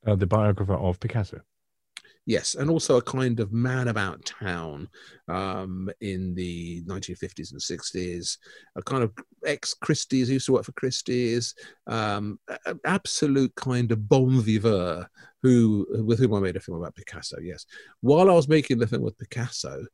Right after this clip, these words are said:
Speaker 2: he was being painted by Lucian Freud.
Speaker 1: Oh.
Speaker 2: So he's an old buddy of Freud's. And you know what used to happen, right? If we were filming, we would make an arrangement with John Richardson to get filming at eight.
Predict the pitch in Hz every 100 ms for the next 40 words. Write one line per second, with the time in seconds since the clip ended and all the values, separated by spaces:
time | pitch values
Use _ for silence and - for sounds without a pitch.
0 | _ _ _ _ _ _ _ - - 175
1 | 170 135 131 117 101 92 117 123 127 92
2 | - 110 - 202 233 80 - _ _ -
3 | 120 160 98 - 147 180 160 - 165 185
4 | 165 151 151 110 92 - 117 113 80 71
5 | - _ 110 107 - _ _ 147 214 202
6 | 214 175 - 156 - 82 90 113 _ -
7 | 202 180 - 135 110 78 82 _ _ _
8 | _ _ _ _ _ _ _ - 160 185
9 | 143 160 151 143 139 127 110 - 104 92
10 | 269 - - 127 110 98 - 95 - 98
11 | - 113 98 87 113 110 - -